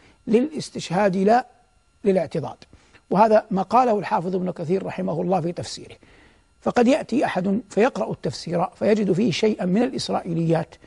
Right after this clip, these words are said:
فربما يقع في قلبه ما يقع على الحافظ ابن كثير، لكنه لو قرأ رأي الحافظ ابن كثير في الإسرائيليات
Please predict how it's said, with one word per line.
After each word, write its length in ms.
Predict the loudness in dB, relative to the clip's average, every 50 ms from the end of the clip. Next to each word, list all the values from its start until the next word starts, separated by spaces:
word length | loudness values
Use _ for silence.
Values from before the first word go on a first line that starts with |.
| -20 _ -20 -20 _
فربما 520 | -2 2 2 4 4 4 4 4 4 4
يقع 340 | 4 2 2 2 0 -2 -2
في 180 | -4 -4 -4 0
قلبه 480 | 2 2 2 2 2 0 0 2 2
ما 200 | 2 2 4 4
يقع 220 | 2 0 0 -2 -8
على 260 | -8 -4 -2 -2 -2
الحافظ 360 | -2 -2 -2 -2 -2 -2 -2
ابن 160 | -2 -4 -4
كثير، 380 | -4 -6 -2 2 2 2 2 0 -4 -14 -20 -20 -6 _
لكنه 560 | 2 2 2 2 2 2 2 4 2 2 2 2
لو 180 | 2 2 4 4
قرأ 360 | 4 4 4 4 0 -6 -10 -18 _ _ _ _ _ _ _ _ _ _ -2
رأي 260 | -2 0 2 2 2
الحافظ 400 | 2 4 2 0 0 2 0 0
ابن 280 | 0 0 -2 -4 -6 -8 -14 _ -16 -8
كثير 280 | -6 -2 -2 -2 -2 -2
في 100 | 0 0
الإسرائيليات 920 | 0 0 0 -2 -2 -4 -4 -2 -2 0 0 2 4 4 4 4 2 -2